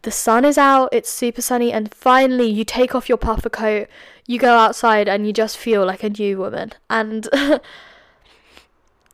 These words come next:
little part of me thinks of those days and thinks, like, you have to earn it. You can't just wake up in April. Like, if it was sunny every day, you would never, you'd never get that moment. And I know that that's just a day, just a couple, couple moments. But you know when you're just like,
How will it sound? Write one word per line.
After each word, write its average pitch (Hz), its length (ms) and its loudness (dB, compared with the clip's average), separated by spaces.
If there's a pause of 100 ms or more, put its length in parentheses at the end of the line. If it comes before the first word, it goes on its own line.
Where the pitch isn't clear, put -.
(260)
little 311 260 6
part 370 240 2
of 320 60 -2
me 302 160 0
thinks 269 340 -2
of 247 160 -4
those 233 240 4
days 226 340 2
and 226 140 -4
thinks, 226 280 -8
like, 220 260 -6 (260)
you 240 120 -4
have 285 240 0
to - 180 -2
earn 254 180 2
it. 123 120 -6
You - 100 -12
can't 285 260 0
just 294 220 -6
wake 240 260 2
up 240 160 -4
in 220 80 -4
April. 226 400 -6
Like, - 140 -4
if 262 140 -2
it 285 80 0
was - 80 -6
sunny 294 340 -2
every 233 240 -2
day, 233 160 0
you 208 160 -4
would 214 100 -4
never, 220 500 -4 (440)
you'd 254 160 -4
never 262 240 0
get 233 220 -2
that 202 120 -2
moment. 226 480 -4
And 240 160 2
I 254 80 4
know 311 240 2
that 277 160 -4
that's 247 220 -6
just 254 240 -8
a 214 60 -2
day, 214 400 2
just 226 240 -6
a 214 40 -6
couple, 202 480 -4 (480)
couple 220 260 -4
moments. 190 420 -8
But 240 140 -6
you 254 100 -6
know 294 180 2
when 311 140 -2
you're 311 80 -2
just 269 200 -6
like, 226 220 -2